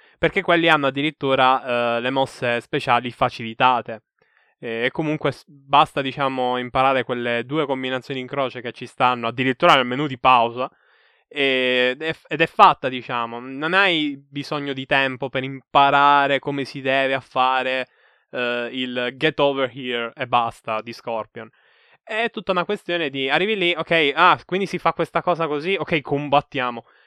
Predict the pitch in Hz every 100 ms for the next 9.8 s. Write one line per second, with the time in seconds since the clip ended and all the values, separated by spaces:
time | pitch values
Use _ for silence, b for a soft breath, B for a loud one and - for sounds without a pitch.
0 | b - 135 127 127 123 123 175 165 147
1 | 131 - 139 147 147 143 127 - 120 -
2 | 131 120 120 117 131 123 117 - 131 127
3 | 120 120 120 117 117 113 117 - - 120
4 | 113 113 - 117 110 120 110 117 - 117
5 | 120 113 113 - 117 117 117 110 127 139
6 | 123 123 123 123 151 180 180 127 127 143
7 | 139 120 120 120 120 127 - 151 135 127
8 | 120 123 127 123 120 117 113 113 131 113
9 | - 120 117 113 - 107 - 110